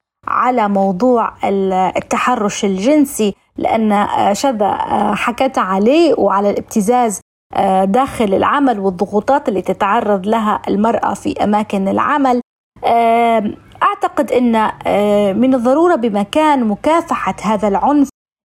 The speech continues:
الجنسي داخل أماكن العمل من تضمين تدابير لازمة للحيلولة دون وقوع، آه، جرائم، وهذا يتمثل في لوائح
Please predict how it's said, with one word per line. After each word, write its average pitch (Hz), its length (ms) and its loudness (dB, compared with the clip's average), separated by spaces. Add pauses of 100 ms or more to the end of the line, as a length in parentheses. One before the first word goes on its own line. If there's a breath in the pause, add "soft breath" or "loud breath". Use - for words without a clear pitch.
الجنسي 214 640 2
داخل 190 320 -2
أماكن 196 540 -2
العمل 403 480 0 (360)
من 381 680 2
تضمين 226 580 2 (100)
تدابير 220 800 2
لازمة 226 680 2
للحيلولة 220 640 2
دون 220 220 2
وقوع، 208 560 0 (380)
آه، 190 280 0
جرائم، 233 600 0
وهذا 247 680 0
يتمثل 269 760 0
في 226 200 -2
لوائح 226 600 0